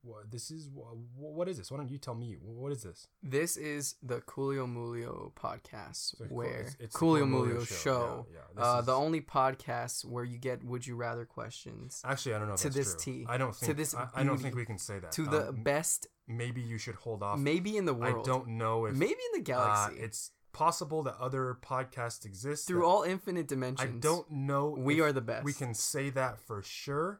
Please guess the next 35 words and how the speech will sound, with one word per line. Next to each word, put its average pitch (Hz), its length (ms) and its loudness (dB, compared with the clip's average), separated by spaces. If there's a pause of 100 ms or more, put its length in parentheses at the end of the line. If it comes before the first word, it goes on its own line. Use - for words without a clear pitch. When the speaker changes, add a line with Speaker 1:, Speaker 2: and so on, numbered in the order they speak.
(120)
Speaker 2:
Right 156 280 6
next 165 380 0
to 123 280 -8 (720)
Kim, 165 540 8 (200)
Johnny. 143 580 8 (680)
Speaker 1:
Mulio. 127 600 4
Speaker 2:
Mulio. 208 1300 10
<laughs> - 60 -20 (200)
Speaker 1:
But 156 80 6
yeah, 165 120 8
so - 160 4
this 156 200 2
is, 170 180 0
uh, 156 480 2 (340)
Coolio 151 220 -2
Mulio, 147 380 0
the, 95 340 -4
uh, 87 60 -4
Would 95 120 -4
You 104 80 -4
Rather 107 160 2
podcast. 104 500 -4
Welcome, 92 360 -4
welcome, 92 300 -6
welcome, 101 260 -6
welcome, 101 320 -4
welcome, 98 260 -6
welcome, 87 300 -10
welcome. 90 320 -8
Speaker 2:
How 151 160 -2
are 127 80 0
you 120 160 -8
guys? - 380 -10
Speaker 1:
And 101 160 -4
welcome. 82 320 -10